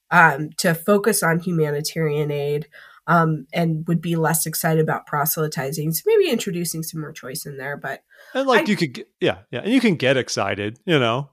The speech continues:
Speaker 2: like, it changes when you're out there a bit too, of course. I
Speaker 1: Sure.
Speaker 2: mean, that's,
Speaker 1: Yeah.
Speaker 2: that's normal.
Speaker 1: But
Speaker 2: Um,
Speaker 1: I, I do think the point, like, part of the church's strengths, but then also its drawbacks is its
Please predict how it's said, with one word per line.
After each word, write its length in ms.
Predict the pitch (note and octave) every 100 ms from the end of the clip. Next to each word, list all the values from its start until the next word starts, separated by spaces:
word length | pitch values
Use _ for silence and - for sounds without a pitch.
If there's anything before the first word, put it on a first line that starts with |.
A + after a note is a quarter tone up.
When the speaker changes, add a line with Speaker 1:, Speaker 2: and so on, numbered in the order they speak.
| -
Speaker 2:
like, 260 | B2 A2
it 100 | C3+
changes 440 | A2 - B2+ G#2 G2
when 140 | G#2
you're 160 | G2 G2
out 140 | F#2+
there 160 | G#2 F#2
a 60 |
bit 200 | F2+ F#2
too, 160 | - F2+
of 140 | F2
course. 320 | - F2+ F2+ -
I 40 | F3+
Speaker 1:
Sure. 80 | D3+
Speaker 2:
mean, 100 | F2+
that's, 280 | F2 -
Speaker 1:
Yeah. 140 | F3+ D#3+
Speaker 2:
that's 140 | E3+
normal. 360 | F2 E2+ F2+ F#2+ _ - - - - -
Speaker 1:
But 220 | - A#3+
Speaker 2:
Um, 80 | -
Speaker 1:
I, 120 | E4 - -
I 60 |
do 180 | G#4 A#4 A#4
think 180 | F#4
the 80 | C#4
point, 400 | B3 B3+ A#3+ G3
like, 260 | A#3 G#3 - - _ _
part 220 | - G4+ A4+
of 60 |
the 80 | F#4
church's 500 | A#3+ C4 B3 A3+ G3
strengths, 680 | - - F3 F3+ A#3+ B3+ -
but 220 | G3 F#3+
then 140 | F#3+ F3
also 400 | D#3+ F3+ F#3+ F3+
its 220 | D#3+ -
drawbacks 640 | - C3+ D3+ F3+ F#3+ - - F3
is 440 | E3 F3+ F#3+ - -
its 460 | E3+ D#3+ - -